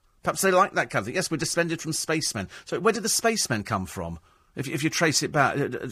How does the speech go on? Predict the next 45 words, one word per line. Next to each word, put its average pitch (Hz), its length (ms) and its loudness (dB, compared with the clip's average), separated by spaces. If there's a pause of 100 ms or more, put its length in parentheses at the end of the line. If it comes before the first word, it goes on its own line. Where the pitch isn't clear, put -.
uh, 117 180 -8
they 113 180 -2
come 151 200 2
from 156 140 -2
other 147 120 2
spacemen, 107 640 0
and 123 100 -4
they 123 80 0
came 120 200 -2
from 110 120 -6
other, 101 160 -2 (220)
eventually 170 360 4
it - 60 -4
must 139 220 2
stop, - 360 2
mustn't 113 360 -4
it? - 180 -12 (340)
Eventually 123 400 2
there 107 80 -2
must 117 200 -2
be 110 100 -2
sort 107 200 0
of 101 100 0
one, 107 220 2
one 110 320 2
spaceman. 101 600 -2 (640)
Uh, 123 340 4
another 190 220 4
one 151 140 6
here 151 360 6 (560)
says, 127 460 0
um, 123 720 6 (680)
uh, 131 200 8
another 202 220 6
thing, 139 260 2
all 233 180 6
his 208 140 0
wives 147 240 8
have 131 60 -6
been 151 100 0
thirty-three 156 560 2
when 120 100 -2
they've 120 140 0
split - 340 0
up. 110 180 4